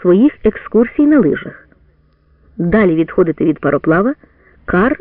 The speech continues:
рішуче заборонив. Якось місячної години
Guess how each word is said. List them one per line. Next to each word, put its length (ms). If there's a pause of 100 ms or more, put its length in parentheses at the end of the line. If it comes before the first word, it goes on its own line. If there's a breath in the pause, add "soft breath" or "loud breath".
(100)
рішуче 560
заборонив. 580 (1500)
Якось 360
місячної 500
години 440